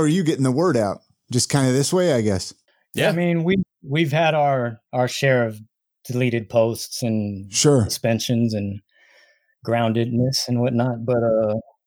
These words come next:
Speaker 2: so, yeah, I mean, we do have a good, a good, you know, active social presence on, you know,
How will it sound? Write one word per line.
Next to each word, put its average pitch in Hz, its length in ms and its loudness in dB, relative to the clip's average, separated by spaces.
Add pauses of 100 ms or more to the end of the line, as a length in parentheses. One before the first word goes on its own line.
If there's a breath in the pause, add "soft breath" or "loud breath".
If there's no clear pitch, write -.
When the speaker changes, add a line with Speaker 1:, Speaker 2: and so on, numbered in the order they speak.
(140)
Speaker 2:
so, - 180 -4
yeah, 165 180 0
I 151 40 2
mean, 175 160 0
we 202 120 0
do 185 120 0
have 160 180 0
a 151 80 0
good, 151 240 0
a 143 60 -2
good, 139 320 -2 (160)
you 143 100 -4
know, 117 140 -4
active 117 400 -2
social 117 420 -2
presence 107 500 0
on, 101 360 -4
you 110 80 -4
know, 98 160 -2